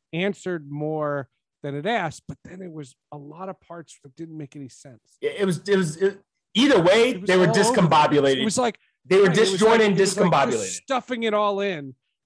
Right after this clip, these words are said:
Speaker 1: And I was just like, "What are you doing?"
Speaker 2: They would have been better off making that a series on H B O. I mean, which I guess technically it became,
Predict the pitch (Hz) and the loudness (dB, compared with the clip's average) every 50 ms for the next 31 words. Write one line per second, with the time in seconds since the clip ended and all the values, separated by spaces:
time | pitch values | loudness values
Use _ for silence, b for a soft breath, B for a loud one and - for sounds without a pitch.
0 | _ - 160 160 160 160 165 151 - 165 160 - 175 170 151 135 _ - 139 160 | _ -16 -14 -12 -12 -10 -10 -10 -12 -12 -14 -12 -10 -10 -10 -12 _ -18 -18 -16
1 | 170 196 185 175 139 131 175 196 185 117 90 _ _ _ _ _ _ _ _ _ | -14 -14 -14 -14 -12 -12 -10 -10 -10 -12 -14 _ _ _ _ _ _ _ _ _
2 | _ _ _ _ _ _ _ _ _ _ 156 160 175 202 185 190 190 175 165 180 | _ _ _ _ _ _ _ _ _ _ 2 2 4 4 4 2 2 4 4 4
3 | 180 170 165 165 160 156 147 151 151 151 135 143 139 135 131 131 127 - 110 120 | 6 6 6 4 2 2 0 0 0 0 -2 -4 -4 -2 0 0 0 -2 -4 -8
4 | 117 117 117 113 110 110 _ _ _ - - - 151 143 135 131 127 120 127 117 | -10 -10 -10 -12 -14 -16 _ _ _ -12 -10 -8 -4 -4 -4 -4 -4 -4 -4 -4
5 | 113 101 92 - - 120 104 - 120 117 110 - 110 117 98 98 95 98 104 - | -4 -6 -10 -16 -18 -20 -20 -14 -12 -12 -10 -10 -12 -14 -14 -14 -16 -18 -14 -10
6 | - 98 104 110 107 - - 120 107 101 - - 131 135 123 131 123 175 160 131 | -8 -6 -4 -4 -6 -6 -8 -12 -12 -12 -12 -10 -10 -10 -10 -10 -8 -8 -8 -8
7 | 95 92 90 | -8 -12 -18